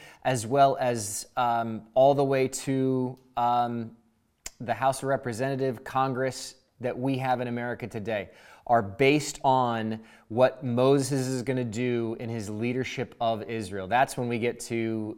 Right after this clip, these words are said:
eighteen in a couple of weeks. Uh, and then in chapter twenty, we get to the Ten Commandments. Chapter nineteen is the arrival at Sinai,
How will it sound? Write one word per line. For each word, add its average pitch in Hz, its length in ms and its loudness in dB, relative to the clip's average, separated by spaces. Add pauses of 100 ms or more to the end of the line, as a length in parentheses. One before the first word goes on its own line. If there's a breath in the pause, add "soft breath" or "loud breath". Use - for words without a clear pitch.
(100)
eighteen 123 480 -6
in 107 60 -8
a 104 60 -10
couple 104 280 -6
of 95 80 -8
weeks. - 380 -14 (420 soft breath)
Uh, 110 200 0
and 135 140 0
then 170 80 2
in 185 80 2
chapter 151 360 6
twenty, 160 680 0 (300 soft breath)
we 131 140 0
get 139 320 0
to 131 540 -2
the 120 120 -4
Ten 139 320 -4
Commandments. 123 840 -4
Chapter 120 280 -4
nineteen 127 520 -4
is 117 220 -4
the 113 100 -2
arrival 120 500 2
at 101 120 -4
Sinai, 110 680 -4